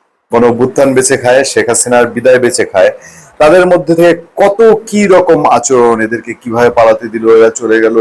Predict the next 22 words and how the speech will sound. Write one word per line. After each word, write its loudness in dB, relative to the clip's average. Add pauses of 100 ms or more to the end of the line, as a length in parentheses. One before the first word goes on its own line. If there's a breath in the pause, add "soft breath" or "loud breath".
এখানে -10 (120)
ওখানে -8 (340 loud breath)
ওবায়দুল 2
কাদের 0 (100)
ছিল, -6 (160)
এখানে -2 (100)
এ 2 (140)
ছিল, -6 (160)
সে -4 (100)
ছিল, -6 (140)
এরকম 2
ব্যাপার 2
স্যাপার -2
দিয়ে 2 (340 loud breath)
বাংলাদেশ 2
সেনাবাহিনীর 0
উপরে 0 (120)
নানান 2
রকম -2 (100)
প্রশ্ন -6 (120)
তোলার -2 (100)
চেষ্টা। -4